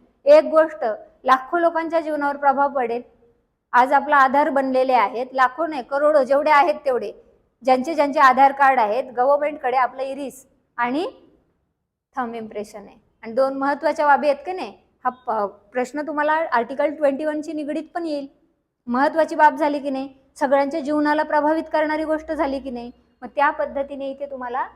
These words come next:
ई गव्हर्नन्सवरील हा वार्षिक राष्ट्रीय परिषदेचा भाग आहे, कारण ती परिषद घडते जेणेकरून कळतं की वर्षभरामध्ये काय बदल झालेले आहेत, काय गोष्टी इम्प्लिमेंट करायच्या आहेत.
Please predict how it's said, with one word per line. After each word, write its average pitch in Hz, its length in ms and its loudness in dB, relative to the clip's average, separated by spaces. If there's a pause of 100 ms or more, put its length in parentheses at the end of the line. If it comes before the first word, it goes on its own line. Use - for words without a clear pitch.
(200)
ई 311 120 -4
गव्हर्नन्सवरील 294 840 -4
हा 262 200 -6
वार्षिक 254 420 -2
राष्ट्रीय 262 320 -4
परिषदेचा 247 560 -8
भाग 240 260 -6
आहे, 233 240 -8
कारण - 400 -8
ती 285 160 -10
परिषद 285 440 -8
घडते 254 360 -4
जेणेकरून 269 560 -4
कळतं 269 320 -2
की 277 160 -8
वर्षभरामध्ये 262 720 -4
काय 285 280 2
बदल 240 360 -2
झालेले 202 400 -8
आहेत, - 120 -20 (320)
काय 247 140 2
गोष्टी 254 300 -4
इम्प्लिमेंट 254 540 -8
करायच्या 208 420 -4
आहेत. - 180 -18